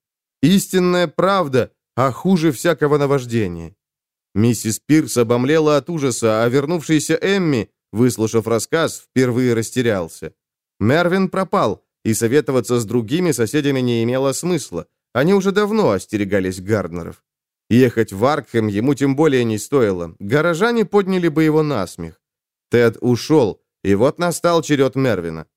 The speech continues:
Что-то подкрадывалось и ждало, когда его увидят и услышат. Скоро уйдет и Нейхем.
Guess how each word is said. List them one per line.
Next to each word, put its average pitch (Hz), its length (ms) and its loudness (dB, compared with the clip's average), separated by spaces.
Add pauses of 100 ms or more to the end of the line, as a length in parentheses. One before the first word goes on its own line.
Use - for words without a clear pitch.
(300)
Что-то 180 360 0
подкрадывалось 180 880 0
и 165 140 0
ждало, 139 520 0
когда 101 300 -2
его 107 340 2
увидят 110 480 -2
и - 20 -2
услышат. 113 640 -4 (380)
Скоро 143 360 2
уйдет 135 480 2
и 135 120 -2
Нейхем. 117 600 -2